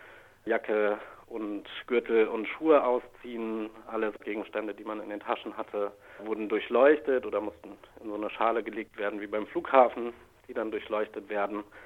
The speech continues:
Und dann durfte man, äh, wieder einzeln durch die nächste Schleusentür gehen und musste dann seine Sachen in ein Schließfach packen und dann auch <laughs> alleine irgendwie in den dritten Stock durchs Treppenhaus,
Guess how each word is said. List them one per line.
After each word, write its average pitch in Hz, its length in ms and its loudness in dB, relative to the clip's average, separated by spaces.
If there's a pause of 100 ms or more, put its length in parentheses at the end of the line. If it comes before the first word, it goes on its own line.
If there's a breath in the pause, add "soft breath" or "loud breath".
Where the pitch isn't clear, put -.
(520 loud breath)
Und - 120 6
dann 131 120 10
durfte 135 260 8
man, 135 340 10
äh, 131 260 -2
wieder 135 300 12
einzeln 135 440 6
durch 135 180 2
die - 100 -2
nächste 151 320 4
Schleusentür 139 840 6
gehen 127 540 2 (220 loud breath)
und 120 240 -6
musste 123 380 -4
dann 120 420 2 (340)
seine 113 280 2
Sachen 113 380 0
in 117 200 -4
ein 110 60 -4
Schließfach 135 460 0 (260)
packen 143 520 2 (340)
und 113 400 -4 (200)
dann 120 320 4
auch 120 260 2
<laughs> - 0 -
alleine 131 760 4
irgendwie 117 500 -8
in 117 100 -8
den 110 140 -4
dritten 120 300 -10
Stock - 400 -4
durchs 113 220 -4
Treppenhaus, 113 640 -2